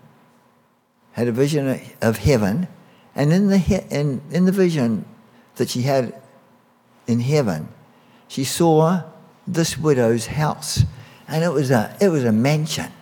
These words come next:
It was magnificent. It was incredible. And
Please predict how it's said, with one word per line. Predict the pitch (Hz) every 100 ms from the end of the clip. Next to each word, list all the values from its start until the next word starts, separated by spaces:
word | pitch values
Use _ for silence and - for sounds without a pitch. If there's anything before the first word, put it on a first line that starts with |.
| - -
It | 170
was | 147
magnificent. | 131 131 127 139 156 139 - - -
It | 160
was | 151
incredible. | 147 - 123 175 196 - - - - - _ _ _ _ _ _ _ _ _ _ _ _ _ 120
And | 120 110 110